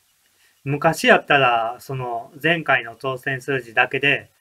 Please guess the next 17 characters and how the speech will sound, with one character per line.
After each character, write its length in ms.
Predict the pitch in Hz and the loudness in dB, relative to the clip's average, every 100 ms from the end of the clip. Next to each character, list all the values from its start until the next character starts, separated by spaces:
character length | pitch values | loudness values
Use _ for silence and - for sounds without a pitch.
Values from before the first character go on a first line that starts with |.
| _ _ _ _ _ - | _ _ _ _ _ -4
ま 320 | 143 139 117 | 2 2 2
あ、 60 | 110 | 0
何 300 | 131 143 139 | 4 4 2
回 220 | 160 170 | 4 4
か 140 | 160 | 4
に 120 | 135 135 | 2 -2
一 60 | |
回 240 | - 131 120 | -4 -2 -2
は 140 | 120 | -4
当 180 | 135 135 | -4 -4
選 220 | 139 139 | -2 -4
で 100 | 139 | -4
き 80 | - | -6
て 140 | 127 | -14
ん 60 | 117 | -10
け 100 | 117 | -10
ど、 240 | 117 101 | -10 -10